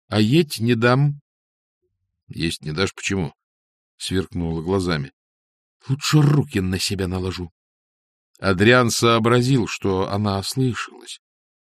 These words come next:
Рассердился. «Сдалась ты мне, едь тебя, лягуха. Есть, еду готовить». «Сам ты жаба!» —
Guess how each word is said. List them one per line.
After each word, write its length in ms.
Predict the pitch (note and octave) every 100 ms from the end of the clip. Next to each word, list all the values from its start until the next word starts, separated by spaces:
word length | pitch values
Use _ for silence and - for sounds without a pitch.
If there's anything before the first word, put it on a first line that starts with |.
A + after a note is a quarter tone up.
| -
Рассердился. 760 | G#2+ - B2+ B2+ E2+ D#2 - C3 _ _ _ _
«Сдалась 680 | D#2 E2+ A#2 C3 C3 C3 A#2+
ты 160 | - B2+
мне, 480 | A2+ A2+ F#2+ D2 - _
едь 480 | - E2+ G2+ - - -
тебя, 440 | G2+ F#2+ F#2 D2+ _
лягуха. 580 | F2+ G#2 F#2 F#2 - C#2+ _ _ _
Есть, 680 | - E2+ C3+ D3+ B2+ - -
еду 380 | - G#2 C3 D#3+
готовить». 480 | C3 G2+ G#2 D2 - _ _ _ _ _ _ _ _ _ _
«Сам 340 | - F3+ F3+
ты 140 | D3 D3+
жаба!» — 460 | C#3 C3 G2+ E2+